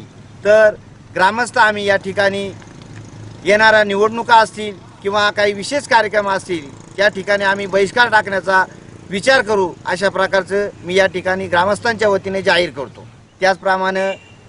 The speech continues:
विशेष करून आपला आवाज हे चॅनलचे प्रतिनिधी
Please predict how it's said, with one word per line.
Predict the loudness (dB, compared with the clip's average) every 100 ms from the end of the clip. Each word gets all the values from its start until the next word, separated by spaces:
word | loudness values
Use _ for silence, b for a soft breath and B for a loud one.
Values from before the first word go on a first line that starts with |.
| -10
विशेष | -4 0 -2
करून | 0 -2 0
आपला | -2 -2 2
आवाज | 4 4 2 -2 -10 -20 -20 -20 -20 -6
हे | 0 0
चॅनलचे | 2 0 0 -2 -2 0 -2 -6 -2
प्रतिनिधी | -2 -2 -6 -8 -8